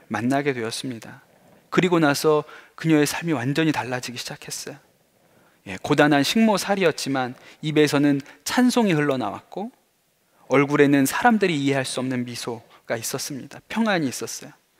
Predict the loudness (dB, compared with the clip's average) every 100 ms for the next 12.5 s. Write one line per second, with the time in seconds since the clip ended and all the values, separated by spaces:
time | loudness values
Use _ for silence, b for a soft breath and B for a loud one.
0 | b b b 4 6 4 2 0 2 2
1 | 2 0 0 -2 -6 B 0 6 8 8
2 | 6 2 0 0 -2 -2 -2 0 -2 -4
3 | _ b b -12 -6 -4 -4 -4 -6 -8
4 | -8 -10 -6 -4 0 0 0 0 0 0
5 | 0 0 -2 -4 -6 -4 -4 -6 B B
6 | 4 4 2 0 B B 0 2 4 6
7 | 6 0 0 2 2 2 0 -2 -4 -6
8 | -6 -8 -10 -10 -6 -6 -4 -4 -2 -2
9 | -4 -6 B B -14 -12 -6 -4 -4 -6
10 | -8 -10 -10 -10 -10 -2 0 0 -2 B
11 | B -18 -16 -10 -4 -4 -4 -6 -6 -6
12 | -8 -8 -6 -6 -8